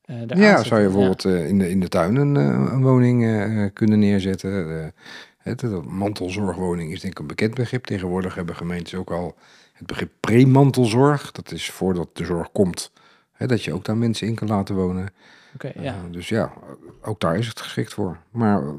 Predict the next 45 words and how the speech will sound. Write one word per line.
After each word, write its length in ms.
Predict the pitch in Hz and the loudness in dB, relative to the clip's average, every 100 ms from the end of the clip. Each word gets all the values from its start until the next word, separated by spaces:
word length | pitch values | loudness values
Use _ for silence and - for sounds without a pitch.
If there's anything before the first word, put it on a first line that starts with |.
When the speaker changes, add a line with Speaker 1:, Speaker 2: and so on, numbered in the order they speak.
| 98 | -14
Speaker 2:
bovenal 640 | 127 110 107 101 104 87 | -4 0 0 2 0 0
ook 140 | 82 | -4
gewoon 280 | - 95 95 | -4 -2 -2
als, 260 | 78 90 - | -4 -8 -8
eh, 220 | 78 76 - - | -8 -8 -10 -10
ja, 80 | 120 | -8
als 200 | - 92 | -6 -6
een 220 | 101 98 | -6 -4
normale 440 | 113 113 104 85 | 0 2 4 4
woning. 400 | 110 113 87 131 - - - - - _ | 4 4 4 0 -6 -20 -20 -20 -20 _
Alleen 240 | 110 107 | 0 2
hij 120 | 104 101 | 2 0
is 100 | - | 0
gewoon 220 | 95 82 | -2 0
in 160 | 95 | -2
verschillende 520 | - 101 104 104 92 85 | -4 -6 -2 0 0 -2
formaten 540 | 104 87 92 127 135 | -2 0 2 2 0
te, 400 | - 127 117 110 | -2 -2 -2 -6
te 120 | - | -8
krijgen. 440 | 110 113 101 82 82 | -6 -4 -4 -6 -10
Dus 180 | 85 - | -10 -10
je 80 | 92 | -6
kan, 340 | 98 92 85 | -4 -2 -2
eh, 80 | 82 78 _ _ _ _ | -4 -6 _ _ _ _
ja, 200 | - 107 - | -4 -4 -4
twintig 320 | - 95 - | -6 -4 -4
vierkante 400 | - 90 85 85 | -4 -4 -4 -4
meter 280 | 90 87 76 | -4 -4 -6
is 100 | 71 | -8
misschien 260 | 78 82 85 | -8 -8 -6
wat 160 | 69 | -2
klein, 320 | 123 92 87 | 2 2 2
maar 120 | 101 92 | -2 -2
goed, 220 | 107 - | -4 -6
eh, 380 | 78 95 78 76 85 - - - _ _ | -12 -8 -6 -8 -12 -20 -20 -20 _ _
je 120 | 104 | 2
zou 280 | 120 110 82 | 6 6 4
er, 160 | 90 82 | -2 -2
eh, 60 | 101 | -4
in 100 | 104 | -2
kunnen 220 | 98 98 | 0 2
wonen, 280 | 110 104 95 | 4 4 2
in 80 | 98 | 0
kunnen 220 | 95 87 | -2 -4
studeren. 560 | 107 110 110 80 110 | 0 4 4 4 -4